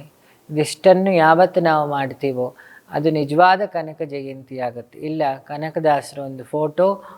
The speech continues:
ಒಂದು ಮಲ್ಲಿಗೆ ಹೂ ಹಾರ, ಒಂದು ಪ್ರೋಗ್ರಾಮ್, ಒಂದು ಭಾಷಣ,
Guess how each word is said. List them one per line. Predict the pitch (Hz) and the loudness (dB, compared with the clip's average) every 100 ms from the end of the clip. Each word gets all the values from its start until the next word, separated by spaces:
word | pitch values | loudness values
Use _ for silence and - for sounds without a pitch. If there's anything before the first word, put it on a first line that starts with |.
| _ | _
ಒಂದು | - 143 139 | -10 -4 -2
ಮಲ್ಲಿಗೆ | 139 143 151 151 | 0 2 4 2
ಹೂ | 139 139 | 0 -2
ಹಾರ, | 123 143 147 156 180 196 - - _ - | 2 6 6 6 0 -2 -12 -20 _ -14
ಒಂದು | 139 127 | -10 -10
ಪ್ರೋಗ್ರಾಮ್, | - 143 147 156 175 196 - - | 0 2 4 6 6 4 -6 -12
ಒಂದು | 139 131 | -6 -2
ಭಾಷಣ, | 127 131 135 - 170 | 6 6 6 2 2